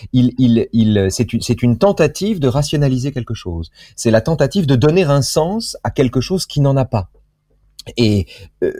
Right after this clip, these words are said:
il, il est en cela d'ailleurs l'allié objectif de celui qui lui tape dessus, qui a lui-même besoin de penser qu'il ne fait qu'appliquer la loi et qu'en aucun cas il n'est le,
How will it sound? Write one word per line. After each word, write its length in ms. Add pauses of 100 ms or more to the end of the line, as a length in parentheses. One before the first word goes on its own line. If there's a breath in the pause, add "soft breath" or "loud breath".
(220)
il, 320 (180)
il 160
est 140
en 80
cela 300
d'ailleurs 280
l'allié 420
objectif 680 (240 loud breath)
de 100
celui 400
qui 160
lui 140
tape 160
dessus, 320 (160 loud breath)
qui 160
a 60
lui-même 500
besoin 460
de 100
penser 440
qu'il 220
ne 100
fait 220
qu'appliquer 480
la 120
loi 300 (280 loud breath)
et 80
qu'en 260
aucun 240
cas 220
il 240
n'est 140
le, 180